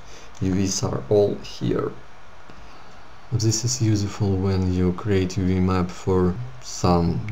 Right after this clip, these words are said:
difficult object and, uh, some of polygons U V mapped here, here, here, and all dust is, mm, annoying you. You just reset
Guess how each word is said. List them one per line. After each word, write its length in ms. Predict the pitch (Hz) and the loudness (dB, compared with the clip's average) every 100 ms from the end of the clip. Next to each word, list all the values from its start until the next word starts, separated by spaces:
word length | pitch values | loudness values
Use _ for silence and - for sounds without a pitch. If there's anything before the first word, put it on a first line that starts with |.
| 95 | 0
difficult 520 | 107 - - 95 87 | 2 2 0 0 0
object 580 | 95 92 90 87 - - | 2 2 0 -2 -4 -6
and, 380 | 92 90 87 87 92 | 2 4 4 2 -2
uh, 420 | 92 92 92 - | -4 -2 -4 -6
some 320 | - - 90 | -4 0 2
of 180 | 90 92 | 2 0
polygons 720 | - 92 92 92 92 92 - - - - - - - - - - - - - - - - - - | 0 2 2 4 4 2 0 -4 -8 -14 -14 -14 -14 -12 -12 -14 -14 -14 -12 -12 -12 -14 -14 -4
U 180 | 107 101 | 2 4
V 100 | 98 | 6
mapped 380 | 98 95 90 - | 6 6 4 0
here, 640 | - - 113 107 104 98 | -4 4 6 6 6 4
here, 600 | 95 - 123 110 107 104 | 0 -2 2 4 4 2
here, 600 | 104 - - 110 104 98 107 | -2 -2 2 4 4 2 2
and 280 | 101 92 - | 2 2 2
all 220 | 107 95 | 2 4
dust 520 | 95 101 98 - - - | 2 2 2 -2 -8 -4
is, 440 | 101 92 90 92 - | -2 0 -4 -6 -8
mm, 920 | 85 92 90 92 95 101 101 98 - 107 | -4 0 0 0 -2 -4 -4 -4 -4 2
annoying 500 | 98 98 92 90 92 | 4 6 6 6 4
you. 180 | 90 87 - - - - - - - | 2 -2 -4 -10 -14 -14 -14 -14 -2
You 100 | 175 | 0
just 480 | 90 101 98 - - | 4 4 2 0 -4
reset 840 | 98 98 90 95 95 - - - | 0 2 2 2 2 0 -10 -12